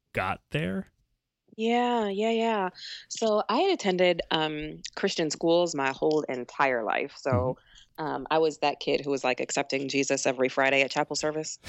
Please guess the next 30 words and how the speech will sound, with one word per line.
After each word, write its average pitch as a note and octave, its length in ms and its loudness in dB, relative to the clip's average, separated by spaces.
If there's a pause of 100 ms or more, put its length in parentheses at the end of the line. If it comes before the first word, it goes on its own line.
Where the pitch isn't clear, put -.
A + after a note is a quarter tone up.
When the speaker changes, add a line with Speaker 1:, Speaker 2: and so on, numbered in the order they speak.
(240)
Speaker 1:
<laughs> - 320 0
Speaker 2:
Um, C#3+ 560 -4
<laughs> - 60 -20
you G#3 160 10
know? C#4+ 160 6 (840)
<laughs> D#4+ 100 8 (640)
Um, E3+ 640 2
so E3 420 2
Christianity F3 760 2
itself D#3+ 520 -2
wasn't A3+ 300 -2
new A#3+ 180 2
to C4 80 2
me, C#4 460 -2 (340)
um, E3 160 2
but F3 120 6
I F3+ 60 6
had F#3+ 200 4
never D#3+ 360 2
been D3+ 180 0
to B2+ 100 0
church - 500 -2
before. - 220 -4
Well, A#3+ 180 4
not B3 200 2
never. C#3 340 0
I B2+ 80 4
had E3 100 0
been, D3+ 140 -2
like, B2 260 0